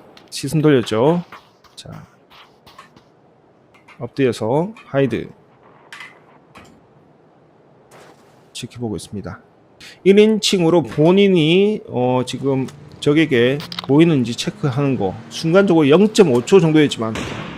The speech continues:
빠르게 체크하는 거 좋았죠. 수류탄 들어갑니다. 데미지, 오, 데미지, 어, 데미지 들어가면서 슈팅.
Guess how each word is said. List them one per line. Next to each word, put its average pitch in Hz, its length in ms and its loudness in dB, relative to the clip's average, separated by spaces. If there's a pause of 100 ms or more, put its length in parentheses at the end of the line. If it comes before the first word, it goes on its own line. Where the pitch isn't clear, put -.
빠르게 165 260 4
체크하는 139 520 -4
거 110 80 -4
좋았죠. 123 520 -4 (680)
수류탄 147 280 -4
들어갑니다. 113 600 0 (400)
데미지, 135 340 0 (640)
오, 113 400 -4
데미지, 113 340 -4 (840)
어, 120 60 -10 (280)
데미지 127 300 -4
들어가면서 135 540 -2
슈팅. 113 600 -4